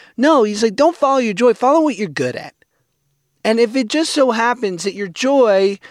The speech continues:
aligns with what you're good at, great. Then you're Jay-Z, <laughs> you know? Like, but assume that perhaps the thing that brings you the most joy might be a wonderful hobby,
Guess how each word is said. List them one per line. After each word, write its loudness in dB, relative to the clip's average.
aligns -2
with -6
what 2
you're -4
good 2
at, 2
great. -2
Then -4
you're 0
Jay-Z, -4
<laughs> -4
you 2
know? 2
Like, 0
but -4
assume 0
that -2
perhaps -4
the -4
thing -2
that -6
brings -6
you -6
the -6
most -4
joy -2
might -6
be -4
a 0
wonderful -4
hobby, -6